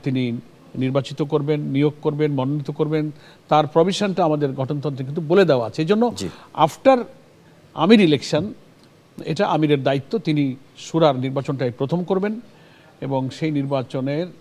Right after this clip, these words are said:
Speaker 1: যে শুরা আসবে, তার
Speaker 2: বাকি
Speaker 1: সাথে
Speaker 2: পদগুলো ওই
Speaker 1: পরামর্শ
Speaker 2: সময়
Speaker 1: করে
Speaker 2: নির্ধারণ
Speaker 1: সব
Speaker 2: হবে।
Speaker 1: দায় দায়িত্বগুলো তিনি বন্টন করবেন।
Speaker 2: জি। সাধারণ মানুষ বা পাবলিক রিয়াকশন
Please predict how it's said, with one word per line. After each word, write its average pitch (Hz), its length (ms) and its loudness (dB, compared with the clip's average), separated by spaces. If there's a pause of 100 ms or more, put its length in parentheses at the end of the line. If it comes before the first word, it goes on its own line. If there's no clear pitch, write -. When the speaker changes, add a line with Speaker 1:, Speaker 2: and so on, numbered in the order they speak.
(200)
Speaker 1:
যে 127 100 -6
শুরা 143 300 -2
আসবে, 127 300 -4
তার 202 80 -10 (440)
Speaker 2:
বাকি 120 280 -2
Speaker 1:
সাথে 160 120 0
Speaker 2:
পদগুলো 123 240 0
ওই - 40 4
Speaker 1:
পরামর্শ - 160 2
Speaker 2:
সময় - 140 0
Speaker 1:
করে 226 80 4
Speaker 2:
নির্ধারণ 202 220 -4
Speaker 1:
সব 233 320 6
Speaker 2:
হবে। - 580 -18
Speaker 1:
দায় 143 180 4
দায়িত্বগুলো 170 460 0 (100)
তিনি 170 160 0
বন্টন 110 380 -4
করবেন। - 260 -12
Speaker 2:
জি। 104 120 -2 (260)
সাধারণ 196 540 2
মানুষ 139 560 0 (200)
বা 139 120 2
পাবলিক 165 520 2 (120)
রিয়াকশন 127 480 2